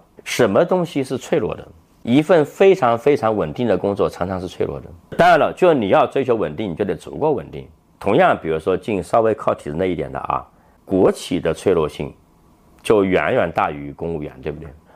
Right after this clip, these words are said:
我觉得还是你一份看起来很稳定的工作，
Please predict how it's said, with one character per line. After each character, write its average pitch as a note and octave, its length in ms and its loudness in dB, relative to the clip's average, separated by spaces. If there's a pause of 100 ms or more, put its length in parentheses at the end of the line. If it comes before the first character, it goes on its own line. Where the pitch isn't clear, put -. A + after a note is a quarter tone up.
我 A2 120 4
觉 G#2+ 60 2
得 D3 60 6
还 B2+ 200 0
是 C#3 180 -8
你 F2+ 320 -6
一 A2+ 60 -2
份 C3 240 -2
看 - 260 -6
起 - 140 -6
来 F2+ 80 0
很 F#2 220 -4
稳 E2+ 160 -6
定 F#2+ 100 -8
的 D2+ 80 -6
工 D#2 220 -8
作， D2+ 240 -10